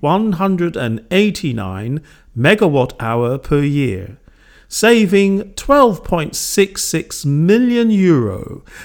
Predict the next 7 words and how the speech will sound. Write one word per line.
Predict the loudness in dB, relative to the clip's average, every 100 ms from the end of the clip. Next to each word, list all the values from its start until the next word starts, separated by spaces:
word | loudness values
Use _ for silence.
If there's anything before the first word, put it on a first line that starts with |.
| -6
and | 0 2
reducing | 2 0 0 0 0 0 -2 -4
carbon | -8 -2 4 4 4 2
emissions | 0 -2 -8 -12 -14 -12 -12 -12 -16 -18 -20 -6
by | -2 0
nine | 0 2 2 4 2 0
thousand | -2 -4 -4 -6 -10 -12 -14